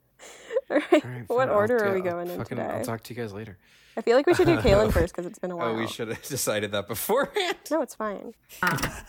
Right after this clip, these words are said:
Speaker 1: Or actually, you know what, Lucy, since you have, you have a long one, do you wanna go first?
Speaker 2: Um,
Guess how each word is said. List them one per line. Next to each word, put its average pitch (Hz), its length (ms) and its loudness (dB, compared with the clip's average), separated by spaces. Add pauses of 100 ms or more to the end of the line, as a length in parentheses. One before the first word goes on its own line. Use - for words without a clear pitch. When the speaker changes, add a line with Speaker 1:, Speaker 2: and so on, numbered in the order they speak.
(160)
Speaker 1:
Or 247 240 8
actually, 285 440 6
you 233 80 0
know 240 80 2
what, 247 120 0
Lucy, 226 260 -2
since 220 220 -4
you 226 80 2
have, 240 140 -2 (140)
you 214 140 -2
have 240 120 0
a 254 40 2
long 180 240 0
one, 202 240 0
do 196 100 -6
you 180 120 -2
wanna 196 160 -4
go 233 120 -4
first? 254 460 -6 (140)
Speaker 2:
Um, 175 520 -2